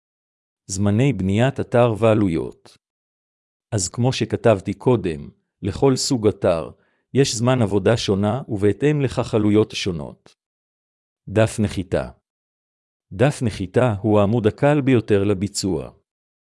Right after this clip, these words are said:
זמן העבודה של דף נחיתה יהיה בדרך כלל עד חודש, והעלויות שלו ינועו בין אלף חמש מאות שח לעשרת אלפים, תלוי במורכבות העיצוב ובמה משולב בעמוד הנחיתה.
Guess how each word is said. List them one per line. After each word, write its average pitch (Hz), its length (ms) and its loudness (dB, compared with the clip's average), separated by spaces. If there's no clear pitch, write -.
זמן 135 300 0
העבודה 107 380 2
של 95 200 -4
דף 117 280 2
נחיתה 113 460 0
יהיה 110 180 2
בדרך 113 480 -2
כלל 113 220 2
עד 104 180 -2
חודש, 113 480 -2
והעלויות 98 560 2
שלו 101 260 2
ינועו 113 400 0
בין 101 220 0
אלף 120 320 -2
חמש 131 360 -2
מאות 135 180 -4
שח - 200 -6
לעשרת 135 480 0
אלפים, 113 380 0
תלוי 113 380 0
במורכבות 107 640 -2
העיצוב 110 480 0
ובמה 117 340 -2
משולב 110 560 0
בעמוד 107 320 0
הנחיתה. 98 560 -4